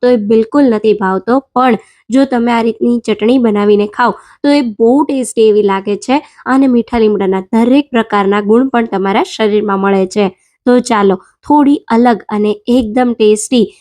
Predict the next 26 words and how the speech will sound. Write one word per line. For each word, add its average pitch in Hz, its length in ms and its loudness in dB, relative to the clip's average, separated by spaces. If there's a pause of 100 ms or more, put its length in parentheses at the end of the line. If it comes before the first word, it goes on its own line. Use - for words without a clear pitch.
(240)
ઝટપટ 254 360 0
બની 233 320 0
જતી, 202 520 -2
એકવાર 254 380 0
બનાવી 240 400 0
લાંબા 208 380 0
સમય 240 300 0
સુધી 247 300 -2
સ્ટોર 233 340 0
કરી 208 260 0
શકાય 214 420 -2 (300)
એવી 214 220 4
મીઠા 202 340 0
લીમડાની 214 440 0
ચટણી 208 340 -4
બનાવવાનું 214 440 0
શરૂ 202 360 0
કરીએ. 190 480 0 (340)
રેસિપી 254 480 0
ગમે 262 300 0
તો 208 220 -2
વીડિયોને 190 380 0
લાઈક 202 280 0
કરજો, 220 360 0
શેર 202 360 -2
કરજો. 190 500 0